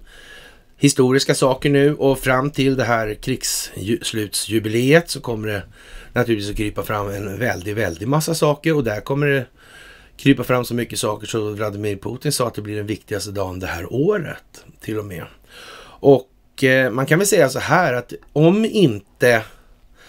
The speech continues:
det hade blivit revolt på varvet i Gda-, Leninvarvet i Gdansk, så hade det inte blivit, så att säga, revolution i Polen. Den som Lech Wałęsa sen blev president ifrån.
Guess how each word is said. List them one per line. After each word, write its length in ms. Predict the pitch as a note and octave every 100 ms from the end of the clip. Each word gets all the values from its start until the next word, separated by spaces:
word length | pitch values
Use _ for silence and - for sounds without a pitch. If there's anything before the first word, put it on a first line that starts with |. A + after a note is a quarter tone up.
| - - - -
det 80 | G#2+
hade 420 | D3 C3 G2 C#3+
blivit 800 | D3+ E3 A#2 G2+ G#2+ G2+ - - - - _ -
revolt 680 | - B2 G3 - - - -
på 360 | A2+ G#2 G2+ F#2+ - -
varvet 420 | - G#2+ F#2+ G2 G2
i 140 | A2+
Gda-, 140 | D3+
Leninvarvet 600 | B2 B2+ G#2 G2+ G2 G2 G2
i 60 |
Gdansk, 580 | A#2 E3 E3+ - - - - - - - -
så 440 | - - A#2 A2+ -
hade 400 | - D3+ A2+ G2
det 60 | C3
inte 260 | C3 - G#2+
blivit, 800 | A2 A2+ F#2 G2 - - - - - - -
så 140 | -
att 60 | F#2
säga, 240 | A2 F#2
revolution 840 | - E2 G2+ A2+ G2 G#2+ G2+ G#2 G2
i 40 |
Polen. 540 | G#2 D#3 G#3 E3+ A2+ - - - - - - - - -
Den 200 | G#2+ G#2
som 160 | G2+ G#2
Lech 200 | G2+ G#2+
Wałęsa 480 | G2 B2+ D3 -
sen 200 | B2+ G#2+
blev 80 | G2+
president 560 | F#2+ - - - - -
ifrån. 320 | - E2 E2